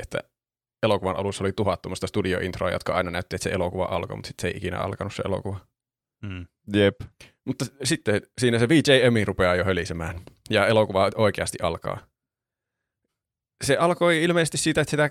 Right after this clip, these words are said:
Speaker 1: Captain Alexia haastateltiin. Siinä oli
Speaker 2: Mm,
Speaker 1: joku
Speaker 2: kyllä.
Speaker 1: ihme uutisporukka, joka haastatteli Captain Alexia. Ja siitäkään ei oikein saa selvää, että mitä ne puhuu, kun se V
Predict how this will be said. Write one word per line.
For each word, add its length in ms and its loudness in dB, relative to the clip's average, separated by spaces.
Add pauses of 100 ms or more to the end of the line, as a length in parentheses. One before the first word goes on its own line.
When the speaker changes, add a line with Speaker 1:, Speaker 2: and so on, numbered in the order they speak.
(120)
Speaker 1:
Captain 440 0 (180)
Alexia 460 2
haastateltiin. 840 0 (460)
Siinä 140 0
oli 80 2
Speaker 2:
Mm, 60 2
Speaker 1:
joku 220 2
Speaker 2:
kyllä. 100 4 (120)
Speaker 1:
ihme 100 -2 (480)
uutisporukka, 1200 -2
joka 180 0
haastatteli 460 -2 (140)
Captain 380 -2
Alexia. 480 -2 (680)
Ja 60 0
siitäkään 280 2
ei 60 4
oikein 200 2
saa 80 2
selvää, 400 2
että 160 -2
mitä 260 2
ne 60 0
puhuu, 240 0
kun 80 -4
se 120 0
V 40 0